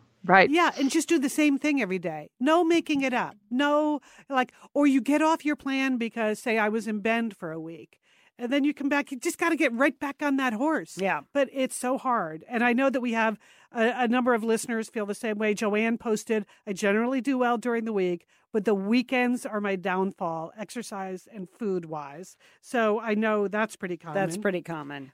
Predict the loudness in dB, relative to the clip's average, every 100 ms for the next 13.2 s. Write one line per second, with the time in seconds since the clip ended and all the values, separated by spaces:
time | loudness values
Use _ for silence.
0 | -2 4 4 4 0 _ 0 4 6 4
1 | 4 2 0 -6 -16 -16 -4 -4 -4 0
2 | 4 4 2 -2 0 0 0 0 0 2
3 | 2 2 0 -2 -4 -4 -4 _ _ -8
4 | 0 2 4 4 2 -2 -2 -2 -2 -2
5 | -2 -2 -4 _ _ -2 2 2 0 0
6 | 2 2 2 _ 2 4 4 0 0 -2
7 | 0 2 0 -2 0 0 -2 -8 -4 0
8 | 0 -2 -4 2 2 2 -4 0 4 4
9 | 6 6 4 2 2 2 2 -2 -2 -2
10 | 0 2 2 2 0 -4 _ -12 -4 2
11 | 2 4 0 0 -6 -2 0 -2 -4 -6
12 | -4 -4 -6 -8 -6 -8 -6 -6 -4 0
13 | 0